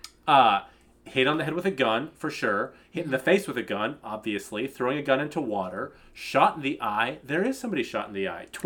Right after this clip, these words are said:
Speaker 1: Twenty-year-old man.
Speaker 2: true.
Speaker 1: Twenty-year-old.
Speaker 2: <laughs>
Speaker 1: Uh, throwing a hat. Yep, absolutely. Uh,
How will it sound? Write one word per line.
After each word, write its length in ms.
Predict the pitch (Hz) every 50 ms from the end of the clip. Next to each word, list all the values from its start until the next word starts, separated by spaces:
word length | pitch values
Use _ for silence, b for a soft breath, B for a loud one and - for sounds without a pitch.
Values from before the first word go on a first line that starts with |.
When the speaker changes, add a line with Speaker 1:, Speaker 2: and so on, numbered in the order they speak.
| 185 254
Speaker 1:
Twenty-year-old 500 | 262 190 190 175 143 127 117 110 104 -
man. 260 | 101 98 92 95 107 127
Speaker 2:
true. 100 | - - - - 160 202
Speaker 1:
Twenty-year-old. 600 | 330 - 170 131 107 98 92 90 101 117 - - -
Speaker 2:
<laughs> 840 | - - - - - - 277 - - 285 - - 226 220 180 - - - - - - _ - - - _ _ _ - - _ B 277 370 392 B B B B B B B B B
Speaker 1:
Uh, 200 | - 127 120 - -
throwing 640 | - - - - - - 147 143 131 147 170 202
a 100 | 220 208
hat. 380 | - - 123 110 127 165 - - _ -
Yep, 260 | - 101 104 - - -
absolutely. 800 | 113 107 107 - - - 107 98 92 90 - 95 92 98 113 - b b b b b b b b b _ -
Uh, 500 | - 131 127 120 117 113 110 107 104 98